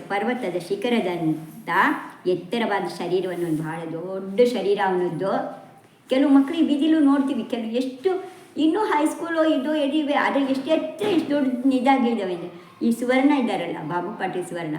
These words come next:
ಅವ್ರ ತಂಗಿ ಮಗನು ಕುರ್ಚಿನಲ್ಲಿ ಇನ್ನೂ ಒಂಬತ್ತನೇ ಕ್ಲಾಸಲ್ಲಿದ್ದ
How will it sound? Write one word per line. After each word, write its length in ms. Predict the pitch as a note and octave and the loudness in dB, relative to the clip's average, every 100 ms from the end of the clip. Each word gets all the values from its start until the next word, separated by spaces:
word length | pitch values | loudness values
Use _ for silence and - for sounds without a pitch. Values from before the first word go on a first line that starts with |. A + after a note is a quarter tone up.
| - - - - - | -8 -18 -20 -18 -8
ಅವ್ರ 120 | G#3 | -8
ತಂಗಿ 400 | - A3 B3 D#4+ | -4 2 4 6
ಮಗನು 440 | D#4+ C#4+ C4+ B3 | 6 6 6 4
ಕುರ್ಚಿನಲ್ಲಿ 800 | A#3+ A3+ C4 A3+ E3+ D#3 - - - - | 2 0 -2 -2 0 -2 -4 -16 -20 -6
ಇನ್ನೂ 220 | C#4 D#4+ G4+ | 2 4 6
ಒಂಬತ್ತನೇ 520 | D#4 D4 E4 F4+ E4+ | 4 4 4 2 2
ಕ್ಲಾಸಲ್ಲಿದ್ದ 540 | D#4+ D#4 C#4+ C4 - | 2 2 4 2 2